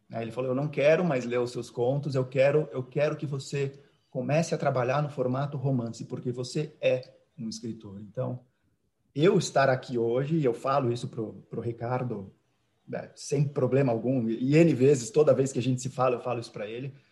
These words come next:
é, é, a culpa, né, a culpa é dele, a motivação foi dele, e ele que me deu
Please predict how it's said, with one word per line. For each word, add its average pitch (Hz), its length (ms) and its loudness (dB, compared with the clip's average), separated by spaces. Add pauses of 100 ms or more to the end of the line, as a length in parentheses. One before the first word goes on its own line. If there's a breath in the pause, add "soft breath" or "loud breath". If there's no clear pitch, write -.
(360 soft breath)
é, - 300 -8 (840)
é, - 140 -20 (460)
a 127 120 -6
culpa, 170 760 2
né, 151 280 -4
a 151 120 -2
culpa 175 480 4
é 120 40 4
dele, 131 460 0
a 110 140 -8
motivação 131 800 -2
foi 120 200 -4
dele, 117 380 -4
e 123 180 -2
ele 170 240 0
que 170 100 -4
me 156 120 2
deu 131 540 -2